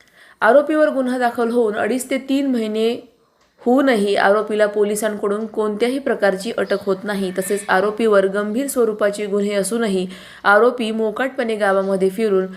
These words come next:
जीवे मारण्याच्या धमक्या देत असल्याकारणाने उपोषणकर्ते संतोष गुठे यांनी शेवगाव पोलीस ठाण्यासमोर सोळा सप्टेंबरपासून शेवगाव पोलीस ठाण्यासमोर उपोषण करण्याचा इशारा दिला आहे.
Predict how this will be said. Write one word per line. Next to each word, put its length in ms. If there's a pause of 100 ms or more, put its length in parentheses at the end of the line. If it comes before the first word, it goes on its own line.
(280)
जीवे 240
मारण्याच्या 520
धमक्या 420
देत 200
असल्याकारणाने 920
उपोषणकर्ते 760
संतोष 500
गुठे 340
यांनी 300
शेवगाव 380
पोलीस 360
ठाण्यासमोर 520 (440)
सोळा 220
सप्टेंबरपासून 920
शेवगाव 440
पोलीस 360
ठाण्यासमोर 600
उपोषण 440
करण्याचा 460
इशारा 360
दिला 220
आहे. 400